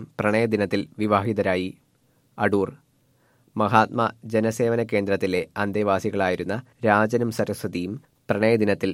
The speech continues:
വിവാഹിതരായി. തമിഴ്നാട് തിരുച്ചിറപ്പള്ളി സ്വദേശിയാണ് അൻപത്തിയെട്ടുകാരനായ രാജൻ. അടൂർ മണ്ണടി സ്വദേശിനിയാണ് അറുപത്തിനാലുകാരിയായ സരസ്വതി.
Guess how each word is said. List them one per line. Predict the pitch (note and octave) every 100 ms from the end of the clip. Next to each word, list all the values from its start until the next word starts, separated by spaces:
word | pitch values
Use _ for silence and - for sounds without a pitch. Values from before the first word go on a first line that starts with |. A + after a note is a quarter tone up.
| -
വിവാഹിതരായി. | G#2+ G#2 G2 G#2+ G2 F#2 F#2 F#2 - _ _ _ _ _ -
തമിഴ്നാട് | G#2+ G#2 G#2 G2+ G2+ -
തിരുച്ചിറപ്പള്ളി | - G#2+ B2 A2+ A2 G#2+
സ്വദേശിയാണ് | - B2 A2 A#2 A#2 G#2+ F#2 F#2 -
അൻപത്തിയെട്ടുകാരനായ | G#2 G#2+ A2 A2+ G#2 G2+ G2+ F#2+ G2 F#2 F#2 -
രാജൻ. | G#2 F#2+ F#2 F#2 - _ _
അടൂർ | G2+ G2+ A2 A2
മണ്ണടി | A2 G#2+ A2+ A#2
സ്വദേശിനിയാണ് | A2+ G#2 G2+ A2 G#2 F#2 F#2+ F#2+ - _ -
അറുപത്തിനാലുകാരിയായ | A#2 A2+ A2+ A#2 G#2+ G#2 G#2 G2 G2 F#2 F2+
സരസ്വതി. | - G#2 G2 G2 F#2